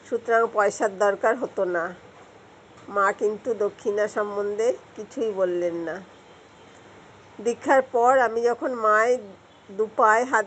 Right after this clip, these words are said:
দিয়ে প্রণাম করছি, তখন মা বললেন, "আজকে পায়ে মাথা রেখে প্রণাম করতে হয়, কারণ এতদিন যিনি মা ছিলেন আজ তিনি গুরু হলেন।"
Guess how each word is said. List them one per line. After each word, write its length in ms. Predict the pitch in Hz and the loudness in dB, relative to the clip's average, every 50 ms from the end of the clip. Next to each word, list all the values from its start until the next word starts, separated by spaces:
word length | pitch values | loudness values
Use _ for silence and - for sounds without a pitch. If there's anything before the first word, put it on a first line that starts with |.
| 202 196 | -4 -6
দিয়ে 180 | 220 233 240 247 | 0 0 2 0
প্রণাম 360 | 247 240 220 208 214 214 220 220 | 0 0 0 2 2 2 0 -2
করছি, 520 | 208 - 226 214 - - - - - 220 233 320 381 415 - - - - - - _ _ - - - - - - - | -2 -2 -2 -2 -2 -8 -16 -12 -10 -8 -6 -6 -8 -8 -12 -20 -20 -20 -20 -20 _ _ -20 -20 -20 -20 -20 -12 -4
তখন 340 | - 202 196 - - 233 240 240 226 202 - - | -4 -4 -4 -2 -2 -2 -2 -2 -6 -10 -12 -12
মা 220 | 220 208 202 202 208 | -4 0 4 4 4
বললেন, 480 | 202 196 214 208 202 208 202 214 208 196 180 | 4 4 2 4 4 4 4 4 0 -2 -2
"আজকে 420 | 160 196 196 - - - - 233 202 208 226 254 - - - - - - - - - - - | -4 -6 -6 -8 -10 -8 -4 -2 0 0 0 -2 -6 -16 -20 -20 -20 -20 -20 -20 -20 -10 -4
পায়ে 260 | 226 214 208 214 220 | 2 4 4 4 4
মাথা 320 | 220 214 196 196 - 220 208 | 2 0 -2 -2 -2 -4 -2
রেখে 340 | 208 220 208 214 - 233 240 254 254 - | -2 -2 -4 -2 0 2 2 2 0 -2
প্রণাম 300 | 311 226 208 208 202 196 190 | -4 -2 0 0 -2 -2 -2
করতে 360 | - 196 185 - - - 196 | -6 -6 -6 -6 -8 -8 -6
হয়, 280 | 170 190 180 175 156 139 - | -2 -2 -2 -2 -2 -6 -6
কারণ 240 | - 185 185 196 190 - | -6 -4 -4 -4 -6 -4
এতদিন 600 | - 185 196 196 - 240 226 214 233 226 226 311 339 349 - - - - - - - - - - - - | -6 -6 -6 -2 -4 -4 -2 0 0 0 0 -2 -4 -8 -10 -20 -20 -20 -20 -20 -20 -20 -20 -20 -20 -16
যিনি 320 | 233 196 208 226 233 240 247 247 | -10 -6 -6 -4 -2 0 0 2
মা 180 | 220 214 208 208 208 - | 4 4 4 4 2 0
ছিলেন 380 | - - 233 214 214 226 254 427 508 - - - | -4 -4 -2 0 2 4 2 2 0 -6 -8 -4
আজ 260 | - 359 370 403 - - - - | -2 -2 -2 -2 -4 -12 -6 -4
তিনি 260 | 214 202 415 415 247 403 - - 302 - - 208 | -2 -2 0 0 -2 -2 -4 -4 -10 -14 -10 -4
গুরু 240 | 208 226 226 220 208 | -4 -2 2 2 2
হলেন।" 380 | 190 180 190 175 165 160 151 | 2 2 -2 -4 -4 -4 -6